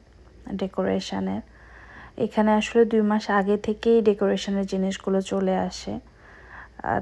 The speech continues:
তারপরে যে আর কিছু আসলে পাওয়া যায় না। তো প্রত্যেকটা স্টোরেই এই যে হ্যালোউইনের জিনিসপত্র,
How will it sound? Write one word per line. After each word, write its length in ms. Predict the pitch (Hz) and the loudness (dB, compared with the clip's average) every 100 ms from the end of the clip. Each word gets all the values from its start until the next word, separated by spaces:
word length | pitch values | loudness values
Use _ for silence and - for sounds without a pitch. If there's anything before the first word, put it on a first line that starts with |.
| - | 2
তারপরে 640 | 196 196 - 220 214 220 | 2 2 4 8 8 6
যে 200 | 214 220 | 6 6
আর 160 | 202 190 | 6 4
কিছু 320 | 196 190 196 | 0 -4 -2
আসলে 260 | 190 202 | -2 -4
পাওয়া 320 | 190 185 190 190 | -4 0 0 0
যায় 240 | 185 180 | -2 -4
না। 240 | 180 185 208 - | -4 -6 -8 -8
তো 100 | 208 | -8
প্রত্যেকটা 680 | 190 214 214 - 220 - 226 | -2 -2 -2 -2 -2 0 0
স্টোরেই 680 | 214 - 214 196 196 202 202 | 0 -2 0 2 0 0 -2
এই 80 | |
যে 240 | 190 196 196 - - - - | -2 -4 -4 -8 -18 -18 -6
হ্যালোউইনের 640 | - 196 196 190 196 196 | 2 4 4 2 2 -2
জিনিসপত্র, 760 | 190 190 190 - 185 185 185 | -2 -4 -6 -6 -6 -4 -6